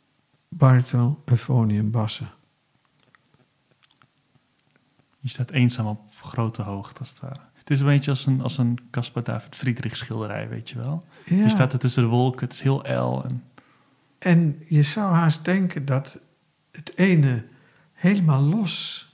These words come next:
Speaker 1: is van het ander, hè? En, en dat is niet zo. Want het, wat er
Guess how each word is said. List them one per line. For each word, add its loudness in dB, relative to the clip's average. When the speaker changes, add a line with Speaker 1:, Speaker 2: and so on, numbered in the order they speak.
Speaker 1:
is 0
van -6
het -10
ander, -2
hè? -4
En, -2
en 2
dat -2
is -4
niet 0
zo. -10
Want 0
het, -12
wat -2
er -8